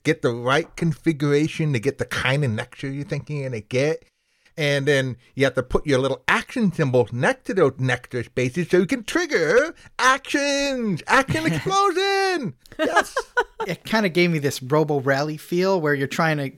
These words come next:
Speaker 3: make certain shapes of hives to make certain types of, uh, nectar. But they did have a clever mechanic for being able to tell what was gonna be produced there.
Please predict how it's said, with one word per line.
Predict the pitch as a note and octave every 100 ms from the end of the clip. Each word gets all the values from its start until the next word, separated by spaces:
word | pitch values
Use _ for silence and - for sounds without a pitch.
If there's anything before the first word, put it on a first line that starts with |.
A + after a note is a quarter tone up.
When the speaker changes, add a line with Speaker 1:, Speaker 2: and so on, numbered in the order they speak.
| D3
Speaker 3:
make | C#3+ -
certain | - E3+ D#3
shapes | C3+ - D#3 D3+ - -
of | C#3+
hives | B2+ C#3 C#3 D#3+ F3 -
to | D#3+
make | C#3+ C#3 -
certain | - D3 D3 C#3
types | C3 C#3+ C#3 -
of, | - C#3+ C#3+ C#3
uh, | C#3+ C#3
nectar. | C#3+ D3+ G#3+ G#3 A3 - _ _ _ _ _ _ _ _ _ D#3+
But | D#3 -
they | D#3+
did | C3+ A3 A#3
have | G3+
a | E3
clever | - D#3 D#3+ E3+
mechanic | D3 C3 D#3+ D3+ A#2+ -
for | - B2+ - _ _ -
being | C3+ C3
able | C3 C3
to | -
tell | - - D3+ C#3+ B2 A#2+ _ _ _
what | - C3 D3+ -
was | C#3
gonna | - C3+
be | B2
produced | A#2 A2+ D#3 F3 - A#2
there. | G2+ G2+